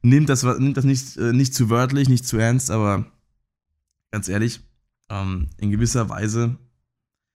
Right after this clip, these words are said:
die, ich sag mal, der, der Hintergedanke, einfach, dass, ähm, die, die, die Älteren mal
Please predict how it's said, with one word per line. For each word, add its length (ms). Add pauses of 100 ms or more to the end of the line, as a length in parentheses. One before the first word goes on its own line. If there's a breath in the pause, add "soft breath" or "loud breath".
(540)
die, 100
ich 60
sag 100
mal, 120
der, 160
der 140
Hintergedanke, 840 (280)
einfach, 320
dass, 360
ähm, 540 (720)
die, 180
die, 320 (340)
die 120
Älteren 500
mal 420